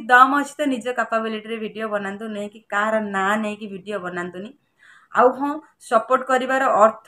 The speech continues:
ନୁହେଁ ଯେ ଆପଣମାନେ ଯାହା ନାହିଁ ତାହା ବନେଇକି କହିଦେବେ। ଥମ୍ବନେଲ୍ ଏମିତି ଦଉଛନ୍ତି, ଯୋଉଥିରେ କି ଜଣଙ୍କର ହଟ୍ ହଉଛି, ଆପଣମାନେ କହି ଦଉଛନ୍ତି, ଆଉ ବାକି ପଢ଼ିବା ଲୋକ ବା ଶୁଣିବା ଲୋକ ଯେତେବେଳେ ଶୁଣୁଛନ୍ତି, ହଠାତ୍ କିନା ତାଙ୍କର ନେଗେଟିଭ ଆସିବ। ତେଣୁ ମୂଳ ଦୁଆଟା ସବୁବେଳେ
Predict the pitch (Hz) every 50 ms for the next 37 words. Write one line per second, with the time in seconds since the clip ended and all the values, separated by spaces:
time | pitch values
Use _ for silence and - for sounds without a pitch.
0 | 277 277 269 254 240 240 247 262 262 254 269 254 254 240 233 233 247 247 214 220
1 | 208 196 196 196 214 247 233 - 190 180 175 170 170 170 170 165 165 _ - 170
2 | 170 160 - 151 - 170 165 _ _ _ _ _ _ _ _ _ - 233 220 226
3 | 233 247 269 277 240 214 220 226 233 240 240 254 254 254 254 254 247 254 254 247
4 | 247 285 294 - _ - _ _ - 185 214 214 214 240 240 - 214 226 220 254
5 | 277 233 247 233 226 226 226 240 240 247 233 208 - _ - 277 294 302 294 -
6 | 269 247 226 220 226 214 - - - 220 247 254 254 262 269 277 277 - 240 247
7 | 254 285 - 285 285 285 294 294 285 285 302 302 - _ _ - - - - -
8 | 196 208 214 226 220 - 269 262 - - - _ _ _ _ _ _ _ _ _
9 | - 254 262 262 392 359 302 294 294 277 285 294 294 285 285 285 285 277 277 277
10 | 277 285 285 269 277 285 - 294 285 285 285 - 285 277 269 269 285 277 277 269
11 | - 285 277 269 269 269 262 254 254 247 247 240 233 214 196 208 202 214 214 208
12 | 208 180 180 - - 175 - - _ _ _ - _ _ - 311 311 330 311 285
13 | - _ _ _ - 202 208 208 226 247 262 240 262 254 254 262 262 262 - 254
14 | 226 226 226 233 233